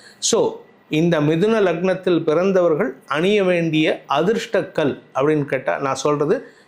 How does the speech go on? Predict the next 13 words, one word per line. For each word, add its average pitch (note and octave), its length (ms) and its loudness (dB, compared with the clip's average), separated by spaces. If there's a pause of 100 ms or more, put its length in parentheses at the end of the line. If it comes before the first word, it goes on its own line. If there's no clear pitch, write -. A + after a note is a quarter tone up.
(140)
மிதுன D#3+ 400 2
லக்னம், C#3+ 720 0
மிதுன C#3+ 340 0
ராசி C#3 340 -2
கிடையாது. C3+ 640 0 (340)
மிதுன D3+ 360 2
லக்னத்தில் D3+ 680 0
பிறந்தவர்கள் D#3 760 0
அணிய D#3 320 0
வேண்டிய C#3 360 0
கல் D3+ 200 0
என்னன்னு D3 300 2
கேட்டா C3+ 420 -2